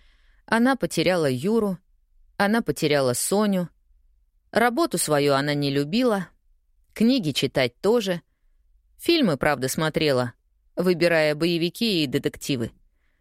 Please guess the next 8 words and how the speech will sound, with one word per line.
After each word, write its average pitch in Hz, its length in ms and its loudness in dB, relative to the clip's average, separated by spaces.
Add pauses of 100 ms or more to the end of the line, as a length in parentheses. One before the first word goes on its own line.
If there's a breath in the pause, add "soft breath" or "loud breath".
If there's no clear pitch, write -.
(200)
Но 190 300 2
поделиться 185 540 0
впечатлениями 170 880 -2
ей 151 300 -2
было 143 300 -2
не 131 220 -2
с - 100 -8
кем. - 240 -10